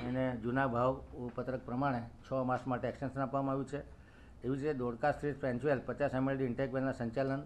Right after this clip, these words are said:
અને નિભાવણીના કામને પણ છ માસ માટે જૂના ભાવપત્રક પ્રમાણે એક્સટેન્શન આપવામાં આવ્યું છે. સોલિડ વેસ્ટ મેનેજમેન્ટ દ્વારા નાણાં પંચને જે સૈદ્ધાંતિક, અ, માં મૂકેલા કામો અને સૈદ્ધાંતિક મંજૂરી આપવાના કામને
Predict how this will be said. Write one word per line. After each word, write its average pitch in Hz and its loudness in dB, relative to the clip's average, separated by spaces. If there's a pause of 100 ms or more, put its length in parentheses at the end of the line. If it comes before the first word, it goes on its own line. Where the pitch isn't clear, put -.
(120)
અને 131 0 (340)
નિભાવણીના 131 2
કામને 123 0 (300)
પણ 120 -6
છ - -6
માસ 135 2
માટે 131 2 (500)
જૂના 147 6
ભાવપત્રક 127 2
પ્રમાણે 127 0
એક્સટેન્શન 131 -4
આપવામાં 139 0 (1120)
આવ્યું 156 4
છે. 113 0 (2500)
સોલિડ 139 2
વેસ્ટ 151 2
મેનેજમેન્ટ 147 0
દ્વારા 139 6 (140)
નાણાં 127 2
પંચને 139 -2 (100)
જે 131 -2
સૈદ્ધાંતિક, 131 -2
અ, 135 0
માં 131 2
મૂકેલા 135 0
કામો 127 2
અને 120 -4
સૈદ્ધાંતિક 131 0
મંજૂરી 131 2
આપવાના 135 0
કામને 131 0